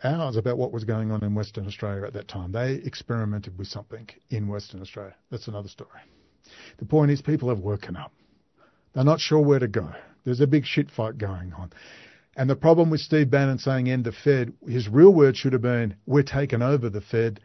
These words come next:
We're taking over the entire international financial system." Let me give you a few hints and a few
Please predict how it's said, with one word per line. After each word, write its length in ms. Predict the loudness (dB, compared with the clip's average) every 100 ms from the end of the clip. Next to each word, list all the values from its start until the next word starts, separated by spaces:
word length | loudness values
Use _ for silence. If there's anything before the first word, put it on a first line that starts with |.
| _ 0
We're 120 | 2
taking 380 | 4 2 0 0
over 240 | 0 -2
the 160 | -2 -4
entire 400 | -4 -2 -2 -2
international 500 | -4 -4 -6 -6 -8
financial 540 | -8 -2 0 -2 -6
system." 440 | -12 -18 -16 -20 -20 -20 -20 -20 _
Let 160 | 4 6
me 140 | 4
give 220 | 4 4
you 240 | 4 -2 -2
a 40 |
few 260 | -2 -2 0
hints 440 | 0 -4 -6 -20 _ _ -10
and 160 | -8
a 40 | -8
few 420 | -8 -4 -4